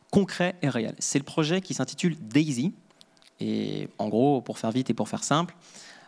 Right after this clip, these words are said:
c'est l'idée de remixer, de transformer nos infrastructures d'énergie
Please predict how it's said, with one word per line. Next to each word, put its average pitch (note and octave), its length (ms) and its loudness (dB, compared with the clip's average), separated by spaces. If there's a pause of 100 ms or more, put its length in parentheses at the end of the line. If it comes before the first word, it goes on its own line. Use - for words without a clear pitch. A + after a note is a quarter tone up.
(280)
c'est - 240 2
l'idée E3+ 340 6 (920)
de C3 100 6
remixer, F3+ 420 4
de D3+ 100 4
transformer D#3 420 0
nos C#3 100 2
infrastructures C3+ 560 0
d'énergie B2 400 0